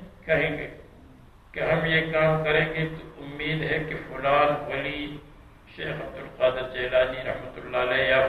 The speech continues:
فلاں ہمیں کچھ دے گا۔ یہ صرف اللہ تبارک و تعالیٰ کے پاس ہے۔ اس کو کہتے ہیں عبادت قلبی۔ دوسری عبادت ہے عبادت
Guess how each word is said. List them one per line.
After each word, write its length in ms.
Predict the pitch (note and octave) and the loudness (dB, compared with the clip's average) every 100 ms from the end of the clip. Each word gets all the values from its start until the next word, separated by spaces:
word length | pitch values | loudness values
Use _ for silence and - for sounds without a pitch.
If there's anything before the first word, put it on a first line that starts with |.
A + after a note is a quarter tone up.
| C3 | 2
فلاں 340 | C#3 C#3+ C#3 | 2 2 2
ہمیں 180 | C#3 C#3 - | 0 -2 -2
کچھ 200 | - G#2 | -8 -4
دے 160 | G#2 | -4
گا۔ 40 | G2+ - - | -4 -8 -14
یہ 140 | E3 F#3+ | -4 -2
صرف 560 | - A3+ A3+ - A#2+ | 0 4 6 6 4
اللہ 360 | - - A#2 - | 0 0 0 0
تبارک 280 | A2+ A2 A2 | 0 0 0
و 140 | G2 - | -4 -8
تعالیٰ 240 | G#2+ F#2+ - | -8 -8 -8
کے 140 | - | -6
پاس 220 | - - | -6 -6
ہے۔ 60 | - - - - - - - | -12 -18 -20 -20 -20 -20 -18
اس 140 | F#3+ F3 - | -10 -10 -10
کو 80 | D3 - | -14 -6
کہتے 300 | C#3+ - D3 | -6 -4 -2
ہیں 140 | A#2+ | 0
عبادت 520 | A#2 C3 - - - | 2 0 0 -4 -8
قلبی۔ 360 | - G2 F#2 F2+ - - - - - - - - - - - - - - - | -8 -8 -10 -14 -18 -20 -20 -20 -20 -20 -20 -20 -20 -20 -20 -20 -20 -20 -14
دوسری 400 | F3 G3 E3+ - | -8 -6 -6 0
عبادت 480 | C#3+ C#3 D3 D3 D3 | 2 4 4 4 2
ہے 300 | A#2+ - - - - - - - - _ _ _ _ _ A2+ | 0 -4 -8 -14 -20 -20 -20 -20 -20 _ _ _ _ _ -4
عبادت 580 | B2+ C#3 C#3+ D3 - | -2 2 2 2 0